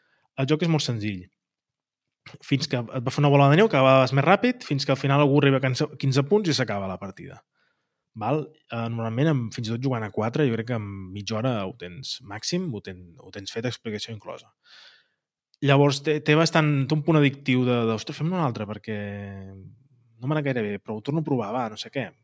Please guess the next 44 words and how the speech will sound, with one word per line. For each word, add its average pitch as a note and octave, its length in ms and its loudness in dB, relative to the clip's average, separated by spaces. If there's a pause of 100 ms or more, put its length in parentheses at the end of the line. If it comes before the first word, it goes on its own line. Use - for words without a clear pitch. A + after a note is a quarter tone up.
(240)
I C3+ 120 -6
és C#3 80 -2
un D#3 60 0
joc D#3 160 0
que, E3 140 6
ja C3+ 80 4
et - 80 -10
dic, A2+ 160 -4
jo A#2+ 80 -6
conec C#3+ 160 2
molta C#3+ 280 2
gent B2+ 260 0
que G#2+ 160 -4
no G#2+ 500 -8
és G#2 240 -8 (720)
especialment A2+ 720 -6 (320)
jugadora, G#2+ 460 -4
que A#2+ 80 -6
amb G#2+ 100 -8
aquest G#2 220 -10
joc A2 100 -10
s'hi C3+ 120 -8
han G#2+ 80 -12
enganxat. - 520 -16 (480)
I G2+ 100 -10 (760)
em A2+ 100 -14
diuen, A#2 160 -8
«Hòstia, G#3 240 -4
has E3+ 100 -8
provat C4 300 -2
un G3 60 -4
joc F3+ 120 2
que E3+ 80 2
es D#3 60 2
diu D3 80 4
Splendor?» E3 360 2
Pues - 200 -8
sí. F2+ 80 -12 (720)
Pues - 200 -20
sí. - 40 -20 (400)
Eh, G#2+ 1040 -4 (800)
i C3+ 140 2
ja D3 100 6
està. C3+ 220 0